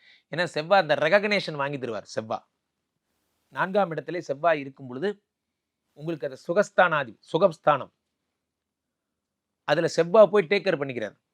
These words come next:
பதினொன்னாம் இடத்துக்குடையவர். இருந்தாலும் அந்த ஸ்தானத்தின் அதிபதி புதன், அவர் வக்கரமாகும் பொழுது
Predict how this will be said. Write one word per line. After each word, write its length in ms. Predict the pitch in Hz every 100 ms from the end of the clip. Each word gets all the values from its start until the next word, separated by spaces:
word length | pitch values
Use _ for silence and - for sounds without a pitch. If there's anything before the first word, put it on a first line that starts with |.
| _
பதினொன்னாம் 380 | 147 165 170 151
இடத்துக்குடையவர். 540 | 131 123 123 120 104 _ _ _ _ _ _ _ _ _ _ _ _
இருந்தாலும் 480 | 175 240 220 180 202
அந்த 240 | - 143
ஸ்தானத்தின் 760 | 139 - 165 220 240 - - 226
அதிபதி 240 | 190 214 202
புதன், 260 | 156 123 _ _ _ _ _ _ _ _ _ _ _ _ _
அவர் 240 | 127 202
வக்கரமாகும் 560 | 196 185 202 180 143 127
பொழுது 220 | 113 127